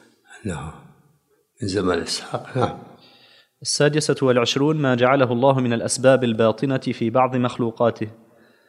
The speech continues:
Speaker 1: مم.
Speaker 2: السابعة والعشرون، آه، أن التبرك بذلك وإمساكه والتداوي به ليس من الشرك، كما كانوا يفعلون بآثار رسول الله صلى الله عليه وسلم.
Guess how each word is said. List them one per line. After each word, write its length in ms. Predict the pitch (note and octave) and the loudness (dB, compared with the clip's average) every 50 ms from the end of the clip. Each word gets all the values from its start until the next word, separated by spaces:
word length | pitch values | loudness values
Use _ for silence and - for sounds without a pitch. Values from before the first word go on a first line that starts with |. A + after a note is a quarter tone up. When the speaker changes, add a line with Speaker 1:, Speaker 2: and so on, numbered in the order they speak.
| _ _ _ - | _ _ _ -8
Speaker 1:
مم. 380 | G#2+ F#2+ E2+ D2+ - - - _ - | -6 -6 -6 -8 -12 -18 -20 _ -10
Speaker 2:
السابعة 520 | - - - C#3+ C3+ C3+ D#3 D3+ C#3+ C#3 - | -8 -2 2 2 4 4 4 2 2 0 2
والعشرون، 640 | C3+ B2+ A#2 A2+ A#2 - - C3+ D3 D3+ D3+ D#3 - - - - - - | 2 2 2 2 0 -2 0 0 0 0 0 -2 -6 -10 -18 -20 -10 -6
آه، 180 | A#2 A#2 A#2+ - - | -4 -4 -4 -2 -2
أن 160 | C#3 C#3 C3 | -2 -2 -2
التبرك 640 | B2 B2 - B2+ A#2 C3 C#3+ C#3+ C#3 B2 A#2 - A#2+ | -2 0 0 2 2 4 2 2 2 -2 -2 -2 -2
بذلك 500 | A2 A#2 A2+ A#2 C3 C#3 C3+ C3 B2+ - | 0 0 2 4 4 4 4 2 0 2
وإمساكه 800 | B2 A#2 A#2 G2+ A2+ A2+ A2+ - - C3+ C3+ C3+ - D3 C3+ C3+ | 2 2 2 0 -2 -4 -2 0 2 2 2 2 0 -4 -4 -2
والتداوي 840 | C#3+ C#3+ C#3 C3 A2+ - - G#2+ G#2+ B2 C3 C3+ B2 A#2+ A2+ A2 | -2 -2 -2 -4 -4 -2 -4 0 2 2 4 4 2 2 0 0
به 380 | A2 B2+ C3 C3 C#3 C#3 D#3 D#3+ - - - - _ _ _ _ | 0 -2 -2 0 -2 -2 -2 -4 -8 -16 -20 -20 _ _ _ _
ليس 280 | B2 C3 D3 C#3 - - | -4 -2 -2 -2 -2 -2
من 160 | B2+ A#2+ A#2+ | -2 -2 -2
الشرك، 520 | A#2 - - - C3+ C#3 D#3 - - - _ _ _ _ _ _ _ _ | -2 -2 0 0 0 0 -2 -6 -12 -20 _ _ _ _ _ _ _ _
كما 220 | - D3 C#3 C3+ B2+ | -6 -4 -2 -2 -2
كانوا 320 | B2+ D3+ C#3+ C#3 C3+ B2+ | 0 0 0 0 2 0
يفعلون 460 | B2 A#2+ - A#2 A#2 B2 C3 C3+ B2+ | 0 0 -2 -2 -2 -2 0 0 0
بآثار 640 | A2+ A#2+ A2+ A#2 A#2 A2+ A2 - C3+ C3 C3 B2+ A#2 | 0 0 0 2 2 0 0 2 0 0 2 0 -2
رسول 260 | A2+ - - B2+ A#2 | -2 -2 -2 -2 -2
الله 260 | A2+ A2+ C3 C3 B2+ | 0 0 0 0 0
صلى 180 | A#2 - B2 A2+ | -4 -6 -6 -2
الله 260 | A2+ B2+ B2+ A#2+ A#2 | 0 0 0 0 0
عليه 240 | G#2+ A#2+ B2+ A2+ A#2 | 0 -2 -2 -2 -4
وسلم. 500 | A2 G#2+ - C3 B2+ B2 B2+ C#3 D#3 D#3+ | -4 -4 -2 -4 -2 -2 -2 -2 -4 -4